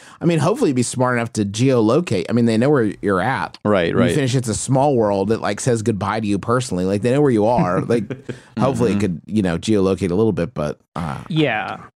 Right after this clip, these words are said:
Speaker 3: But, like, try explaining this with a straight face to my family. Their question was, "Well, how do we benefit? What do we get out of this?" And I'm like,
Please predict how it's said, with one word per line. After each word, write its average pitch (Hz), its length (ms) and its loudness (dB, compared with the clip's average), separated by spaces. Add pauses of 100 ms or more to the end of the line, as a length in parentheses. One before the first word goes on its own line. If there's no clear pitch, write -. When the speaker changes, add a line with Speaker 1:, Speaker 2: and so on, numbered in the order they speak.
(120)
Speaker 3:
But, 196 160 -2
like, 214 300 -2
try 311 400 0
explaining 277 600 -2
this 240 200 0
with 208 120 0
a 196 80 0
straight 180 320 -2
face 165 300 -2
to 196 280 4
my 170 220 0
family. 127 680 -6 (520)
Their 202 220 2
question 202 400 0
was, 170 160 4
"Well, 165 220 2
how 202 160 -2
do 196 80 2
we 175 180 4
benefit? 117 580 -4
What 147 140 4
do 160 80 4
we 160 120 4
get 147 220 2
out 139 200 0
of 107 100 -4
this?" 107 400 -10
And 135 100 -2
I'm 139 60 2
like, 139 220 -2